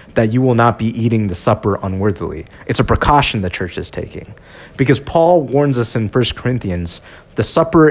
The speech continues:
is this beautiful, glorious thing, but it's also dangerous.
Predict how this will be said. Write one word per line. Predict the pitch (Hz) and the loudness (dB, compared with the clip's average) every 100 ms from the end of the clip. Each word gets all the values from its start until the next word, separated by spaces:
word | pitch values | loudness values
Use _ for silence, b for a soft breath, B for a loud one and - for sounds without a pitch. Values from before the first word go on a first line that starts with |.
| - | 0
is | 117 107 - | -2 -2 0
this | 107 - | -2 -2
beautiful, | 110 107 139 165 143 - 101 | -4 0 4 6 4 0 -4
glorious | 101 110 120 139 139 113 98 - - | -2 0 4 6 6 4 2 0 -4
thing, | - 151 98 80 82 - B B B B | -2 -2 -2 -8 -12 -18 B B B B
but | 135 | -2
it's | 120 - | 0 2
also | 165 - 101 | 0 0 -2
dangerous. | 113 170 113 76 65 - - | -2 -2 -4 -8 -12 -14 -16